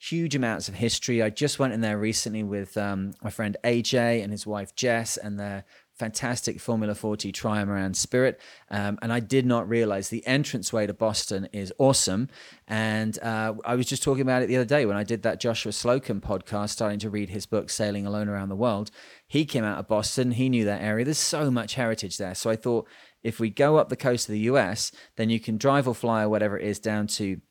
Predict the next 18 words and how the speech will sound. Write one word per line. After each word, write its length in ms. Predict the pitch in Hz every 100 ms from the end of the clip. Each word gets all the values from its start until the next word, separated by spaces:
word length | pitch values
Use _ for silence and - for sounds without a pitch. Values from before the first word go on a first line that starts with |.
| _ _
Florida, 560 | - 139 135 104 98
get 220 | 104 139 123
on 80 |
the 60 | 113
boat, 240 | 117 101
and 80 | 98
then 100 | 107
get 220 | 104 127
off, 220 | 117 104 113
and 100 | 107
you're 80 |
still 220 | 107 - 113
inside 320 | 107 107 95
the 80 | 98
continental 580 | 104 101 98 98 95 95
U 180 | 98
S. 200 | 98 90
So 320 | - 104 95